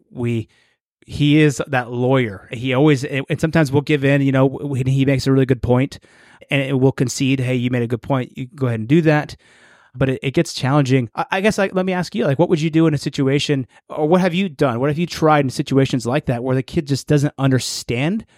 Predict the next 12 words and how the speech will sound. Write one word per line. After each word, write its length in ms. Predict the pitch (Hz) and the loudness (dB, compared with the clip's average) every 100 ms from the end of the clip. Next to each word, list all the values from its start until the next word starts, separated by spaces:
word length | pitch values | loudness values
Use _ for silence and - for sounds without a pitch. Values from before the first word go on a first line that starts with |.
| _ - | _ -2
the 100 | 139 | 0
logic 400 | 123 123 143 156 | 0 0 0 2
or 80 | 135 | 0
the 160 | 123 | 0
explanation? 720 | 117 - 123 107 123 - 196 214 _ _ | -4 -6 -8 -6 -6 -4 -6 -8 _ _
Like, 120 | 165 - | -6 -2
how 120 | 208 | 0
would 140 | 226 | 2
you 340 | 190 202 196 - _ _ - | 2 0 0 -4 _ _ -4
proceed 360 | 151 - 185 | -2 0 0
with 160 | 160 - | 0 -2
that, 220 | 104 92 | -8 -14